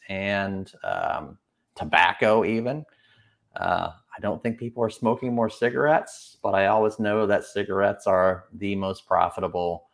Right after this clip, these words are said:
consumer product in existence. Very wide profit margins on cigarettes, unfortunately.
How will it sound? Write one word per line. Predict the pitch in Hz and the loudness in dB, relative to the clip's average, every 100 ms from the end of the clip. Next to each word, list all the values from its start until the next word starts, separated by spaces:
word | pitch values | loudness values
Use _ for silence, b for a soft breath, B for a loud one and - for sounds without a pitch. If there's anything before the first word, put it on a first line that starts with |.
| _ _ _ - | _ _ _ -12
consumer | 90 - 90 87 80 80 | -8 -4 -4 -2 -4 -4
product | - 85 85 76 - - - | 2 4 4 2 -4 -16 -14
in | 80 | -12
existence. | 73 76 - 76 73 - - _ - | -8 -10 -10 -12 -14 -18 -20 _ -6
Very | 92 87 | -2 0
wide | 82 80 - | 2 0 0
profit | 85 76 76 | 0 0 -4
margins | 73 76 - - | -4 -6 -6 -12
on | 73 | -12
cigarettes, | - 78 76 73 73 - - _ - | -8 -6 -4 -4 -4 -8 -20 _ -14
unfortunately. | 76 78 76 - - 55 76 | -12 -8 -8 -8 -14 -12 -12